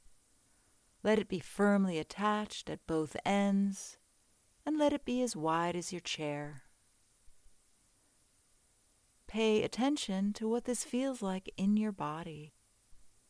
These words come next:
Feel what it feels like to be grounded. Grounding helps your body feel safe as you turn your attention within. And you can use your grounding cord to release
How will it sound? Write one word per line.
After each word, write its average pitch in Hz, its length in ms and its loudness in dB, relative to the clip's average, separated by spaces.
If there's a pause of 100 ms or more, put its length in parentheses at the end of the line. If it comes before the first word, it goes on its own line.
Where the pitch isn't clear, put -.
(540)
Feel 226 480 2
what 196 200 -2
it 185 120 -6
feels 262 440 -6
like 156 340 -6
to - 80 -12
be 202 240 -2
grounded. 220 760 -4 (1900)
Grounding 208 480 4
helps 208 400 0
your 175 100 0
body 180 460 -2
feel 180 300 -2
safe 196 680 0 (140)
as 175 100 -4
you 196 100 2
turn 233 440 2
your 196 140 2
attention 180 580 -4
within. 156 600 -4 (1300)
And 240 120 6
you 247 120 6
can 233 160 4
use 240 360 6
your 214 120 6
grounding 226 500 4
cord 170 380 -2
to 180 120 -10
release 180 460 -2